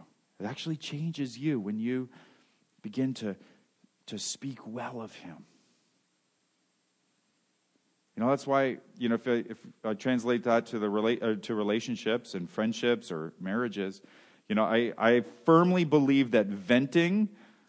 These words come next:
we, sometimes we say, "You know, I just need to vent about my husband. I just need to vent about my wife."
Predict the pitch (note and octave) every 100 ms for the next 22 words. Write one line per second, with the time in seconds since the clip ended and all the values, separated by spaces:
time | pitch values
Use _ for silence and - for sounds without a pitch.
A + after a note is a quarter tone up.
0 | _ _ _ _ G#2+ A2 D3 C#3 C#3+ A#2+
1 | A#2 C3 A2+ A2+ G2+ A#2 A#2+ B2+ A2 A#2
2 | B2 A#2 G#2 E2+ F#2+ F2 E2 E2+ E2 E2
3 | E2 - D#2 D#2+ F2+ A2+ B2+ A2+ F#2+ F#2
4 | F2+ F2+ E2+ E2 D2+ C#2+ -